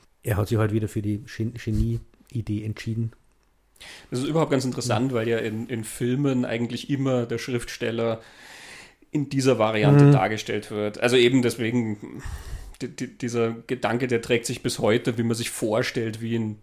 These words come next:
Speaker 2: Schriftsteller arbeitet. Also es denkt ja auch nie jemand drüber nach, dass ein Schriftsteller dann einen Verleger, einen, einen, einen Herausgeber, was weiß ich, hat und die auch alle mit ihm am Manuskript arbeiten und das sehr, sehr
Speaker 1: Mhm.
Speaker 2: detailliert. Ja. Also da
Speaker 1: Mhm.
Speaker 2: geht's um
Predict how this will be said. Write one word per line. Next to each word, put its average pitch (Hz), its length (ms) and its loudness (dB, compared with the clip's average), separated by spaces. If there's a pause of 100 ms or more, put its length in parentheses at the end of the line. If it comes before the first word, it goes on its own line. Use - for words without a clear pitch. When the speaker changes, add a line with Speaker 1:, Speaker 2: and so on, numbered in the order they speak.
(120)
Speaker 2:
Schriftsteller 120 640 0
arbeitet. 107 540 0
Also 101 140 -2
es 101 100 -8
denkt 107 180 -4
ja 107 60 0
auch 107 60 0
nie 104 120 -4
jemand 107 260 -2
drüber 107 200 -2
nach, 104 200 -4
dass - 160 -8
ein 104 80 -10
Schriftsteller 113 540 -2
dann 104 240 -2
einen 104 240 -4
Verleger, 107 880 -2
einen, 107 260 -2
einen, 101 240 -6
einen 101 180 -6
Herausgeber, 107 540 -6
was 104 120 -6
weiß 113 140 -8
ich, 123 160 -10
hat 113 160 -2
und 104 120 -6
die 110 100 -2
auch 113 160 -4
alle 113 220 0
mit 113 320 -6
ihm 131 180 -2
am 110 120 -2
Manuskript 113 520 -2
arbeiten 104 580 -2
und 95 160 -8
das 104 140 -4
sehr, 110 140 2
sehr 113 100 6
Speaker 1:
Mhm. 104 60 0
Speaker 2:
detailliert. 104 640 -4
Ja. 104 240 -8
Also 104 180 -8
da 104 100 -6
Speaker 1:
Mhm. - 40 -18
Speaker 2:
geht's 101 200 -8
um - 20 0